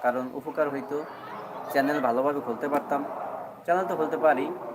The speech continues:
তবে বিভিন্ন সিক্রেট বিষয় আছে, সিক্রেট বিষয়গুলো জানতে পারতাম। আর সিক্রেট বিষয় জানতে পারলে তো এই ইয়ে হয়ে যেত, মানে ভিউজ হয়ে যেত। তবে আমার আজকে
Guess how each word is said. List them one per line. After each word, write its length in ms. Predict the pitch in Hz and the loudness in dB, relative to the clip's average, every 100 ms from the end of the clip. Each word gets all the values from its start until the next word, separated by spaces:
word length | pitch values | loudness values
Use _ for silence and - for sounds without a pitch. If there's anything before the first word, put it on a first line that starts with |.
| - - | -6 4
তবে 180 | 156 | 4
বিভিন্ন 320 | 147 156 170 160 | 4 -2 -2 -4
সিক্রেট 380 | - 135 147 | -6 -6 -4
বিষয় 280 | 123 117 135 | -4 -4 -4
আছে, 140 | 131 135 | -4 -6
সিক্রেট 340 | 135 127 135 | -10 -8 -6
বিষয়গুলো 380 | 113 123 123 127 | -6 -6 -4 -2
জানতে 280 | 123 123 135 | -2 -2 -4
পারতাম। 340 | 123 - 135 - - - - - - - 120 | -4 -4 -6 -8 -18 -14 -14 -16 -20 -16 -10
আর 60 | |
সিক্রেট 340 | 117 131 120 139 | -8 -6 -4 -4
বিষয় 200 | 127 139 | -4 0
জানতে 280 | 127 123 135 135 123 - - - | 0 0 -2 -6 -8 -10 -6 2
পারলে 240 | 131 131 131 | 2 2 0
তো 200 | 127 120 | -2 0
এই 140 | 120 117 117 | 0 -2 -2
ইয়ে 140 | 120 | 0
হয়ে 160 | 120 117 | 2 0
যেত, 280 | 104 107 98 - - _ _ - - - - - | -2 -6 -10 -12 -20 _ _ -20 -20 -20 -16 -6
মানে 280 | 117 120 110 107 | -4 -4 -6 -6
ভিউজ 220 | 127 131 | -4 -4
হয়ে 160 | 131 120 | -4 -4
যেত। 200 | 110 - - - - - - - - - - | -4 -8 -8 -8 -10 -10 -10 -10 -14 -16 -8
তবে 120 | 135 147 | 2 6
আমার 240 | 147 151 | 6 6
আজকে 220 | 147 - | 4 0